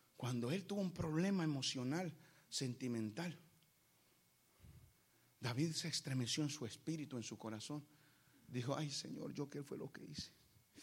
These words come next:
Comenzó a llorar y decir, "¿Yo qué hice, Señor?"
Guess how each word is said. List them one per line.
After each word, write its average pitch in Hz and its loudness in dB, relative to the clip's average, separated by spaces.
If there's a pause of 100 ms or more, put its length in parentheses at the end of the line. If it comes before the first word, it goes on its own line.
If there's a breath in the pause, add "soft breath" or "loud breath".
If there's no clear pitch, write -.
(1700 loud breath)
Comenzó - 0
a 196 0
llorar 180 0
y 196 0
decir, 190 -2
"¿Yo 247 -2
qué - -6
hice, 233 0
Señor?" - -10